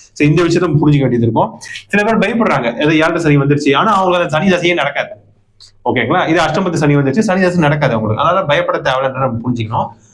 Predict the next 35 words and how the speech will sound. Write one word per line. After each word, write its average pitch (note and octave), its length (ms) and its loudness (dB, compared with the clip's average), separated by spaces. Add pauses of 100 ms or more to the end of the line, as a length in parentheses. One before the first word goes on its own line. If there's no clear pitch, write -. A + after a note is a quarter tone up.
(340)
ஆனா F3+ 260 2 (140)
இப்ப F#3 200 0
நான் F3+ 160 0
வந்து G3 160 2
லக்ன F#3 280 2
அடிப்படையில G3 380 2
எப்படி F3+ 140 0
ப்ரெடிக்ஷன் E3+ 360 2
எடுக்கிறதுன்றத C#3+ 580 2
நான் C3+ 300 0
இன்னொரு D3 260 2
விஷயம் A#2 240 -6
நான் A2 120 -4
சொல்லிடுறேன். A#2+ 420 -4 (840)
அதாவது D#3 380 0
லக்ன D3 300 2
அடிப்படையில E3 380 2
தான் E3+ 200 -2
பார்க்கணுன்ற C#3+ 440 2
மாதிரி C3+ 200 -2
சொல்லியிருந்தேன். A2+ 420 -4 (300)
இப்ப E3+ 220 -2
சனி D#3 280 -2
பயிற்சியை F#3 360 2
வச்சு D3 180 4
ஒரு D#3 100 2
ப்ரெடிக்ஷன் A#2 320 0
கொடுக்குற G#2+ 220 -2
பாருங்க. G2 240 -8 (1900)
இப்ப D3+ 160 4
வந்து F3 200 2
பாத்தீங்கன்னா D#3 380 2 (240)
மார்ச் E3+ 420 2
இருபத்தி F3 440 2
ஒன்பது D#3 400 2